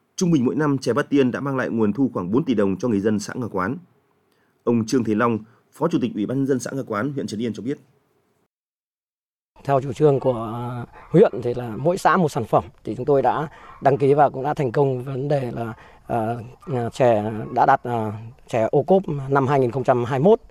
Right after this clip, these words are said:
Speaker 2: Cho đến nay thì chúng tôi đang tiếp tục là phấn đấu sẽ là duy trì cũng như là nâng cấp lên, à,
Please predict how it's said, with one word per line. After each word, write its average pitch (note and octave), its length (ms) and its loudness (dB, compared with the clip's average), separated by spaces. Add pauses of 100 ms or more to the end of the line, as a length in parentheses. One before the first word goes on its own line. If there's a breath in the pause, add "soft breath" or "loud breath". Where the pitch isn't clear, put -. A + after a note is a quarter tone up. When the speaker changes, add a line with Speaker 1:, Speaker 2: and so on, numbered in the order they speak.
(400 soft breath)
Speaker 2:
Cho B2 120 4
đến C3 140 2
nay D#3 220 4
thì A2+ 180 -6
chúng C3 100 -8
tôi D3 120 0
đang C3 160 -2
tiếp F3 200 -6
tục F3+ 220 2
là B2 220 -8 (280 soft breath)
phấn C3 160 2
đấu D3 200 6
sẽ D#3+ 200 -2
là B2+ 100 0
duy B2+ 160 -6
trì C3 180 -2
cũng D3+ 220 -4
như D3 120 2
là C3 100 0
nâng C#3 180 -2
cấp F#3 180 2
lên, C3+ 360 -2
à, C3+ 160 -10